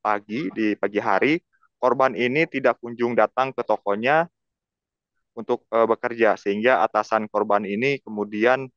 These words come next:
eh, sulit, kemudian karena sulit menghubunginya, akhirnya atasan korban mendatangi kontrakan korban di wilayah Gunung Putri, eh, Kabupaten Bogor.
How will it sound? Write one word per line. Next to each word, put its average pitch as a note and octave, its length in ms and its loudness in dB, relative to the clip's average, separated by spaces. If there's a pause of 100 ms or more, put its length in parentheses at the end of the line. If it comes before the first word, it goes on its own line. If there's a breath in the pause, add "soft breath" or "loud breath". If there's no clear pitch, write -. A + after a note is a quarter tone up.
(440)
eh, G#2 200 0
sulit, A2+ 360 2 (240)
kemudian A2+ 400 -2
karena A#2+ 240 -2
sulit A2+ 320 0 (160)
menghubunginya, A2+ 960 -2 (160)
akhirnya B2+ 720 0
atasan G#2+ 400 -2
korban A2+ 480 0 (480)
mendatangi B2+ 640 0
kontrakan A2 480 0
korban G#2 320 0
di B2 80 -2
wilayah G#2 400 4
Gunung G#2+ 320 -6
Putri, C3+ 560 -2
eh, G2+ 240 -6
Kabupaten G2+ 640 -4
Bogor. F#2+ 320 -2